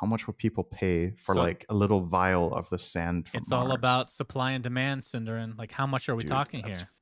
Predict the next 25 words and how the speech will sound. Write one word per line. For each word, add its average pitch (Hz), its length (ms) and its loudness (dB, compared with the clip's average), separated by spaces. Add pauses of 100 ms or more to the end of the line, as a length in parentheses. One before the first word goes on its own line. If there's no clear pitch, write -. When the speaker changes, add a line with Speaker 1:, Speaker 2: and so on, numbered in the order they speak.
Speaker 1:
fucking - 520 -4 (580)
Speaker 2:
If 127 160 -2
you 151 80 6
have 151 120 6
Speaker 1:
Do - 20 2
you - 80 4
Speaker 2:
enough 143 180 8
Speaker 1:
think 208 140 6
Speaker 2:
for 143 40 6
Speaker 1:
it 123 40 4
could 120 120 4
go 143 120 10
for 147 140 6
Speaker 2:
one 135 60 -2
Speaker 1:
billions? 151 680 6 (180)
Speaker 2:
Yes, 143 420 0
I 95 100 -8
actually, - 380 -12
uh, 151 920 -6 (140)
billions. 98 1120 -6
Hmm. 85 380 -12 (1800)
Probably 139 440 6
not 92 240 -4
billions, 80 520 -14
no. - 280 -20